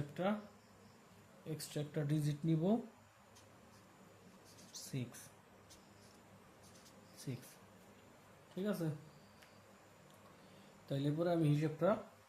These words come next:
দেখাই দিলে আপনারা পরবর্তীতে মিলাইয়া আমি ঠিক যেভাবে দেখাই দেই, এইভাবে হিসাবটা করবেন। তাইলে পরে হয়তো বা কি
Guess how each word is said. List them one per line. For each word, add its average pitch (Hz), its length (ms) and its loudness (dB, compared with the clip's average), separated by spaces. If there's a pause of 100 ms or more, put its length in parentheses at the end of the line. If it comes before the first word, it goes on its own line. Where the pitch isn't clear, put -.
(540)
দেখাই 151 320 2
দিলে 180 160 4 (100)
আপনারা 165 300 2 (760)
পরবর্তীতে 160 500 2 (120)
মিলাইয়া 180 420 6
আমি 170 120 2 (180)
ঠিক 160 140 0 (100)
যেভাবে 170 280 6 (100)
দেখাই 175 280 6
দেই, 233 100 4 (200)
এইভাবে 160 320 4 (580)
হিসাবটা 156 380 2 (100)
করবেন। 180 300 2 (520)
তাইলে 151 300 2
পরে 170 180 2 (720)
হয়তো 139 260 -2
বা 160 140 2
কি 220 100 2